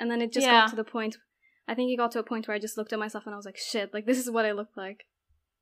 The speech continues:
Speaker 1: Like, a few years later, and then I just didn't like the way I looked, and I think that's when I started having these issues, 'cause I was, I
Speaker 2: Yeah.
Speaker 1: actually took a note of what I looked like, and I was like, "Ugh, disgusting, <laughs> don't like that."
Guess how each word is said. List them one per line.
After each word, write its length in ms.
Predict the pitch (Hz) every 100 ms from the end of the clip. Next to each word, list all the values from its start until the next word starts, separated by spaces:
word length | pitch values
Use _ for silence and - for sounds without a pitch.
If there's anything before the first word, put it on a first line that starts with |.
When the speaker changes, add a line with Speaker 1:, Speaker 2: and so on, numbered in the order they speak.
| _ _ _ _ - - -
Speaker 1:
Like, 160 | 262 277
a 40 |
few 160 | 277 247
years 220 | 240 220
later, 240 | 214 214
and 100 | 214
then 140 | 214 208
I 120 | 214
just 160 | 214
didn't 180 | 226 196
like 260 | 202 202 -
the 60 | 208
way 140 | 202
I 40 | 202
looked, 220 | 202 208
and 120 | 208
I 80 | 214
think 200 | 226 220
that's 300 | 214 220 -
when 120 | 214
I 80 | 220
started 540 | - 220 220 226 214 - _ _ _ -
having 320 | 233 226 240
these 160 | 233
issues, 340 | 226 233 277 262
'cause 140 | 254
I 80 | 226
was, 160 | 220 214
I 20 |
Speaker 2:
Yeah. 160 | 262 247
Speaker 1:
actually 340 | 233 226 226
took 240 | 262 262 247
a 60 |
note 260 | 226 220 220
of 100 | 226
what 120 | 208
I 100 | 190
looked 260 | 208 214 -
like, 240 | 208 196 196
and 80 |
I 20 | 202
was 100 | 190
like, 160 | 190 -
"Ugh, 80 | 233 - _ - - - -
disgusting, 760 | 233 254 262 262 247 214 208 -
<laughs> 380 | 277 - 392 311
don't 160 | 277
like 200 | 277 294
that." 320 | 311 294 285